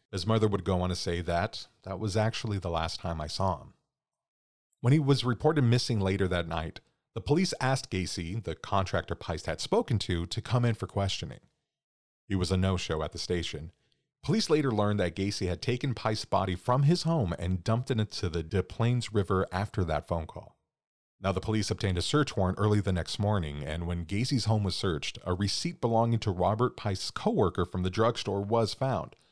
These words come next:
Concluding that Peist had in fact been inside Gacy's home, and hoping to find him alive, police began to follow Gacy full time.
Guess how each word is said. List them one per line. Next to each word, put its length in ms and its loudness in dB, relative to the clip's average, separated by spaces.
Concluding 480 2
that 300 4
Peist 320 0
had 180 2
in 160 2
fact 400 0
been 200 2
inside 480 0
Gacy's 400 -2
home, 400 0
and 140 2
hoping 200 4
to 60 2
find 200 4
him 80 4
alive, 340 4
police 300 -4
began 240 0
to 80 2
follow 320 2
Gacy 440 -4
full 360 -2
time. 380 -8